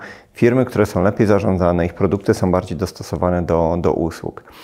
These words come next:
Kryzysy sprawiają, że ludzie, którzy normalnie są z natury leniwi,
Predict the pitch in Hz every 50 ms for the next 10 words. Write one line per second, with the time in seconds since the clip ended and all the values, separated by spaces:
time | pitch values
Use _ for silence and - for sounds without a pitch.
0 | - - - - - _ - - 101 101 107 135 - - 151 123 - - 110 104
1 | 101 117 135 131 110 95 95 101 110 101 104 98 113 131 127 135 131 - - 120
2 | 104 104 107 98 80 - 62 101 101 92 98 113 123 143 131 113 107 - 95 95
3 | 90 98 98 98 - 113 110 113 104 95 92 92 90 87 85 85 104 113 156 196
4 | 196